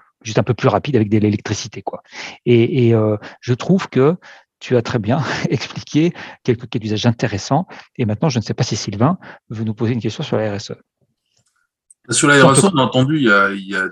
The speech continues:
Speaker 2: quelques semaines de cela qu'il y avait une, une société, euh, chinoise qui avait, euh, qui avait, euh, nommé en tant que,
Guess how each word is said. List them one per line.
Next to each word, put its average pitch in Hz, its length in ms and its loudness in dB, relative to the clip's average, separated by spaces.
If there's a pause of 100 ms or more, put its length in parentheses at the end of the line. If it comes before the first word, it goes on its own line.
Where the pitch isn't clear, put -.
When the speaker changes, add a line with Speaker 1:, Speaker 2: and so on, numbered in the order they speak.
(140)
Speaker 2:
quelques 98 360 -6
semaines 120 380 -4
de 101 80 -4
cela 160 280 -2
qu'il - 200 -2
y - 20 -2
avait 117 240 -2
une, 98 460 -2
une 92 100 -8
société, 117 540 -4
euh, 98 260 0
chinoise 127 640 -2 (320)
qui 107 240 2
avait, 104 180 0
euh, 98 640 0
qui - 140 -8
avait, 98 160 -2
euh, 92 1200 -4 (1500)
nommé 147 480 4
en 120 120 0
tant 123 200 -2
que, 110 240 2